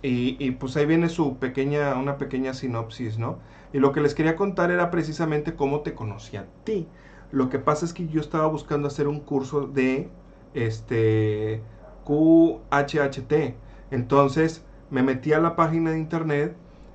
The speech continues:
en donde está, eh, <clears throat> encuentra a, para hacer un curso, ¿no? Y, y, o encuentra un terapeuta, y entonces sale una lista, porque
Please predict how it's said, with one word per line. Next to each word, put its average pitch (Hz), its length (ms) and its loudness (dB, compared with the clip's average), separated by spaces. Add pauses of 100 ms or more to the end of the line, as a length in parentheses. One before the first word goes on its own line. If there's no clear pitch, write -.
(140)
en 127 200 2
donde 120 560 0
está, 135 840 0
eh, 113 480 0 (300)
<clears throat> 196 400 0
encuentra 139 720 0
a, 110 760 0
para 120 100 -4
hacer 147 160 2
un 160 80 2
curso, 156 420 -2
¿no? 135 220 -6 (500)
Y, 131 200 2 (140)
y, 147 120 -6
o 139 160 6
encuentra 151 500 2
un 170 140 0
terapeuta, 165 720 -2 (1160)
y 139 100 0
entonces 151 680 2 (300)
sale 165 800 2 (340)
una 160 540 0
lista, 151 540 2
porque 127 220 -4